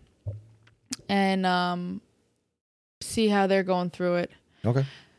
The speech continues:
Speaker 1: 'Cause, uh, I'm not gonna buy a whole bunch of stuff and then be sitting on it.
Speaker 2: Mm-hmm.
Speaker 1: Do something like a drop ship or something like that.
Speaker 2: Oh, yeah. Mm-hmm.
Speaker 1: But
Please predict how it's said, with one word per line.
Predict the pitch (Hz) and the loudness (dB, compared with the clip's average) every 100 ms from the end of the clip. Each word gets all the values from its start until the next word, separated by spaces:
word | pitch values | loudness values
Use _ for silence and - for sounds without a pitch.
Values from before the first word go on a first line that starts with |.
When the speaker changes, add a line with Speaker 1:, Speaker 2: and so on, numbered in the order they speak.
| _ _ | _ _
Speaker 1:
'Cause, | 208 196 202 | 2 4 4
uh, | 196 196 190 - | 4 4 4 2
I'm | 214 | 2
not | 240 | 2
gonna | 233 208 | 4 2
buy | 185 196 196 | 2 4 6
a | 196 | 4
whole | 185 185 | 2 0
bunch | 185 185 175 | 0 0 -4
of | |
stuff | - 180 175 170 | -2 2 2 0
and | 180 | -4
then | 175 175 185 196 - _ 190 | -4 -4 -6 -10 -14 _ -6
be | 180 | -2
sitting | 180 - 180 175 | -2 -2 0 0
on | 165 160 | -2 -2
it. | 165 - - | -4 -8 -2
Speaker 2:
Mm-hmm. | 180 101 180 - | 0 2 0 -2
Speaker 1:
Do | 190 202 | -2 -2
something | - 190 190 | -2 -2 -2
like | 180 | 0
a | 175 175 | 0 0
drop | 175 185 185 - | 2 4 4 0
ship | - 175 175 - | -2 -2 -2 -4
or | |
something | 170 - 180 | -6 -6 -6
like | 180 | -4
that. | 180 90 147 | -4 0 4
Speaker 2:
Oh, | 131 | 4
yeah. | 98 76 - | 4 -2 -6
Mm-hmm. | 101 104 - _ _ _ _ _ _ - | -4 -4 -6 _ _ _ _ _ _ -2
Speaker 1:
But | 185 | 0